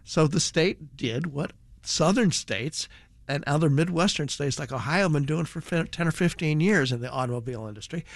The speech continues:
They put together a big incentive package, and they got a company to come in. It's a company called Gotion. It ha-, happens to be, uh, uh, uh, Chinese owned, but, uh, uh, but they're,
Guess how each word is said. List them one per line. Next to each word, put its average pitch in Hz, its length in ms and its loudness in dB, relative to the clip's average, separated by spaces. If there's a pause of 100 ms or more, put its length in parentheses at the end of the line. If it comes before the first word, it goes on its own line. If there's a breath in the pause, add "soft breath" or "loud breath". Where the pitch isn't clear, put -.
(120)
They 180 80 0
put 196 200 0
together 180 300 2
a 160 40 2
big 180 180 0
incentive 202 460 -2
package, - 420 -10 (300 loud breath)
and 156 160 2
they 160 80 4
got 123 360 0 (280 soft breath)
a - 60 -16
company 139 320 -8
to 127 80 -6
come 127 220 -6
in. 110 140 -12
It's 104 140 -20
a - 20 -20
company - 220 -10
called 170 320 2
Gotion. 156 460 2 (440 loud breath)
It 135 220 -6
ha-, 135 100 -6
happens 139 360 -2
to 151 80 -4
be, 147 220 0
uh, 120 160 -4 (300 loud breath)
uh, 110 220 -6 (180)
uh, - 180 -12 (220)
Chinese 147 540 2
owned, 147 400 2
but, 131 160 -4 (100)
uh, 135 40 -2
uh, 127 400 -4
but 123 260 -14
they're, 135 280 -6